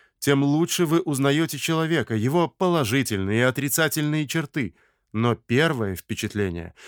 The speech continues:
зачастую оказывается наиболее правильным, так как именно в эти первые три-пять минут встречи, разговора, взаимодействия с человеком,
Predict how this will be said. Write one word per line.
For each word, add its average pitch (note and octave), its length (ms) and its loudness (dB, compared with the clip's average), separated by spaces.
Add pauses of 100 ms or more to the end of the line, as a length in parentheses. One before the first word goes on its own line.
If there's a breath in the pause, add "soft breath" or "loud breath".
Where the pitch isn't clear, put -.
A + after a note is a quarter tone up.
(160 loud breath)
зачастую C#3 720 0
оказывается C#3 760 2
наиболее C3+ 520 2
правильным, G2+ 640 -2 (300)
так C#3 220 0
как C3+ 280 -2
именно C3+ 460 2
в A#2 120 -2
эти C3+ 260 0
первые A2+ 560 0
три-пять C#3 720 0
минут A#2+ 320 0
встречи, C#3+ 560 0 (400 loud breath)
разговора, C3+ 680 4
взаимодействия C#3+ 880 0
с A#2 40 -2
человеком, C#3+ 680 0